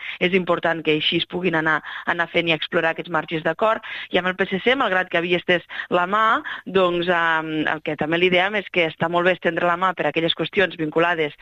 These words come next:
doncs, a, als pressupostos de la Generalitat,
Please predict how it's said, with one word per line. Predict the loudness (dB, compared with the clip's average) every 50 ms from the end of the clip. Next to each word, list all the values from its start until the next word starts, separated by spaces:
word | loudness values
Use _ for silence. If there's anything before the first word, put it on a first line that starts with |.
| -18 -16 -16 -16 -8 0
doncs, | 0 0 2 2 0 0
a, | 0 2 2 2 2 2 0 0 -2 -4 -4 -6 -6 -6
als | -6 -6 -6 -6 _ _ -20 -20 -12 -6
pressupostos | -6 -4 -2 -2 -2 0 -2 -2 -2 -4 -4 -2
de | 0
la | 0 0 0
Generalitat, | 0 -2 -2 0 0 0 -2 -2